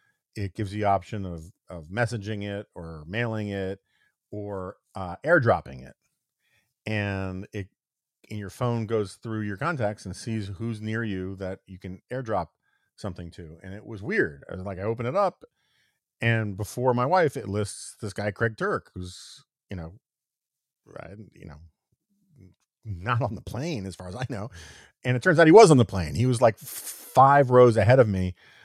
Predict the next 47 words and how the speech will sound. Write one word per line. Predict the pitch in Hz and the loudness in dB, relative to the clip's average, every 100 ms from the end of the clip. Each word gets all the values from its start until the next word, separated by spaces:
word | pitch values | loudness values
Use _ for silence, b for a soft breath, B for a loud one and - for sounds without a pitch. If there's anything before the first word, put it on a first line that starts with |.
| b - | b 0
Um, | 113 101 95 92 90 85 _ _ _ _ _ | 4 4 0 -6 -10 -14 _ _ _ _ _
and | 110 107 | -8 -6
I | |
text | 95 135 151 - | -6 -8 -12 -8
him, | 113 98 110 - | -8 -8 -10 -14
and | 107 | -12
I'm | 101 | -10
like, | 101 98 | -12 -12
"Dude, | 101 185 | -8 -6
are, | 123 110 _ - | -6 -8 _ -12
are | |
you | 104 214 294 349 _ _ _ | -10 -10 -12 -16 _ _ _
at | 117 | -6
L | 147 165 | -4 -2
A | 127 | -2
X?" | 185 - - - | -4 -8 -18 -14
And | 113 | -12
he's | 123 | -10
like, | 139 117 | -10 -10
"Yeah, | 147 220 190 | -8 -6 -6
I'm | 117 | -6
just | 131 131 | -8 -8
landing." | 135 208 127 85 | -10 -8 -10 -10
And | 92 | -14
I | |
was | 110 | -16
like, | 107 _ _ _ | -18 _ _ _
"Huh." | - 233 135 b b b | -6 -4 -4 b b b
And | - 110 | -10 -6
I | 104 | 0
look | 120 127 | 2 6
up, | 131 127 - | 4 4 0
and | 95 92 | -4 -4
there | 95 113 | 0 2
he | 113 | 4
is. | 127 107 104 - | 2 0 -4 -6
Um, | 110 107 98 92 87 - _ _ _ b b b b - | 0 0 0 -2 -8 -14 _ _ _ b b b b -4
and, | 117 107 98 95 | -2 -2 -4 -4
uh, | 92 87 87 85 87 - | -4 -6 -8 -12 -18 -20
so | - 156 | -2 6
that | 180 | 8
was | 113 | 6
<laughs> | |
kind | - 120 | 2 -8
of | 90 | -8
just | 95 | -8
weird. | 87 85 76 | -8 -10 -12